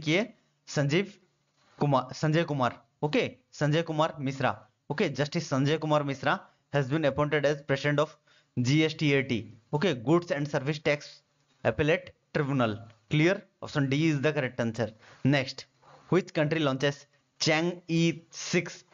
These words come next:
world's first mission to bring samples from moon? ମୁନ୍‌ରୁ ପ୍ରଥମ, ମାନେ, ୱାର୍ଲଡର ପ୍ରଥମ ମିଶନ ଯିଏକି ମୁନ୍‌ରୁ କିଛି ସାମ୍ପଲ୍ସ ନେଇ ଆସିବ, ଯୋଉଟାକି କୋଉ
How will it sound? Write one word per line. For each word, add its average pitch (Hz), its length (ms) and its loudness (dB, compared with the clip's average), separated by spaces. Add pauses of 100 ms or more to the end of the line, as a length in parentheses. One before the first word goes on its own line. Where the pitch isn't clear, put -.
(160)
world's 160 280 0 (120)
first 175 280 -2
mission 156 320 -2
to 156 160 0
bring 156 240 0
samples 147 420 2
from 147 220 2
moon? 135 160 4 (540)
ମୁନ୍‌ରୁ 165 360 4 (160)
ପ୍ରଥମ, 165 460 0 (260)
ମାନେ, 139 160 0 (380)
ୱାର୍ଲଡର 165 400 4
ପ୍ରଥମ 170 260 0 (240)
ମିଶନ 147 260 2 (120)
ଯିଏକି 151 260 2 (520)
ମୁନ୍‌ରୁ 170 360 4
କିଛି 190 240 0 (120)
ସାମ୍ପଲ୍ସ 156 520 2
ନେଇ 151 200 6
ଆସିବ, 123 280 0 (400)
ଯୋଉଟାକି 165 280 0 (1300)
କୋଉ 180 100 6